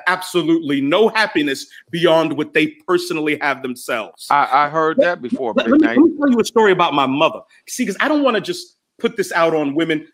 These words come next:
Speaker 1: Very few people bring up the women in their family and what
Speaker 2: Yep.
Speaker 1: time they do it. I got no problem doing it. My mother told my sister when she was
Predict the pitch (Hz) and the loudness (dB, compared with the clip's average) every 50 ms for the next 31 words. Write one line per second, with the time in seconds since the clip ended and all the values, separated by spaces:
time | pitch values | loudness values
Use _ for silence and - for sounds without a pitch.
0 | _ 127 196 277 339 311 - - 277 - - 247 - - 196 160 - 147 180 175 | _ 0 2 2 2 0 0 0 -2 0 0 -2 -2 -2 -2 -4 -2 -2 -2 0
1 | 165 165 - - 131 123 160 165 156 147 143 131 127 120 110 _ _ _ - - | 0 -2 -4 -8 -8 -4 -4 -2 -2 -2 -2 -2 -4 -6 -8 _ _ _ -4 -2
2 | 165 160 143 131 117 104 95 90 _ _ - - - 143 135 123 139 - - - | 0 0 0 0 -4 -6 -10 -14 _ _ -18 -10 -8 -4 0 0 0 0 -2 -6
3 | - _ _ - 143 - - - 127 - - - _ - - - 214 180 160 151 | -8 _ _ -12 -10 -4 -2 -2 -2 -2 -6 -10 _ -2 0 0 2 0 0 -2
4 | 151 - - 175 156 135 127 120 110 107 135 110 85 - _ _ _ _ _ _ | -4 -4 -2 -2 0 0 -2 -4 -6 -6 -8 -8 -8 -12 _ _ _ _ _ _
5 | _ _ _ _ - 151 190 254 285 294 277 226 175 151 147 151 156 170 190 202 | _ _ _ _ -10 -2 -2 0 2 2 0 0 0 -4 -4 -4 0 2 2 2
6 | 190 - 131 - - - _ _ _ _ _ - _ _ _ - - - 196 190 | 2 2 -2 -8 -10 -18 _ _ _ _ _ -20 _ _ _ -12 -2 4 6 6
7 | 180 175 185 190 180 - - - - - - 175 - - - 147 123 127 123 123 | 6 6 4 0 0 -2 -8 -16 -14 -8 -6 -6 -6 -6 -8 -8 -8 -8 -8 -10
8 | - 180 139 127 - - _ | -10 -12 -12 -12 -14 -16 _